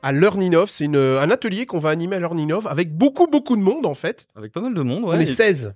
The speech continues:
Speaker 2: et puis un concept assez spécial puisqu'on va apporter du contenu sous format de podcast.
Speaker 1: Ouais,
Speaker 2: Et c'est ce
Speaker 1: c'est
Speaker 2: qu'on
Speaker 1: ça.
Speaker 2: enregistre actuellement, en fait.
Speaker 1: Donc en fait, on est en train d'enregistrer un atelier. On fait ça en direct. Ce sera bien sûr, on va mettre en, ça entre Noël et Nouvel An, euh, en ligne.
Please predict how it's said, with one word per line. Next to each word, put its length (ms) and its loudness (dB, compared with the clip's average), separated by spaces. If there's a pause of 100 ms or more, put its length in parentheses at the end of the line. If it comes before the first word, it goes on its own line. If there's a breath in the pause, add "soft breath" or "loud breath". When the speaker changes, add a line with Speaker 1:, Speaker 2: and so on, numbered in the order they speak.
Speaker 2:
et 80 -10
puis 140 -4
un 20 -2
concept 380 -2
assez 260 0
spécial 340 -6
puisqu'on 280 -2
va 180 4
apporter 420 0
du 120 -2
contenu 320 -2
sous 120 -8
format 220 2
de 60 -4
podcast. 500 -4 (140)
Speaker 1:
Ouais, 100 -6
Speaker 2:
Et 20 -8
c'est 120 -4
ce 20 -
Speaker 1:
c'est 60 0
Speaker 2:
qu'on 60 4
Speaker 1:
ça. 60 6
Speaker 2:
enregistre 280 0
actuellement, 340 0
en 40 -4
fait. 180 -12 (100)
Speaker 1:
Donc 140 2
en 40 2
fait, 140 0
on 80 4
est 80 0
en 80 2
train 140 0
d'enregistrer 360 -2
un 40 4
atelier. 400 -2
On 60 -2
fait 120 -4
ça 240 0
en 100 4
direct. 440 -2
Ce 160 -8
sera 160 -6
bien 180 -2
sûr, 240 -6
on 40 -2
va 120 -2
mettre 220 -6
en, 80 -4
ça 200 -4
entre 220 -4
Noël 180 0
et 40 2
Nouvel 280 0
An, 240 -2
euh, 40 -6
en 260 -4
ligne. 320 4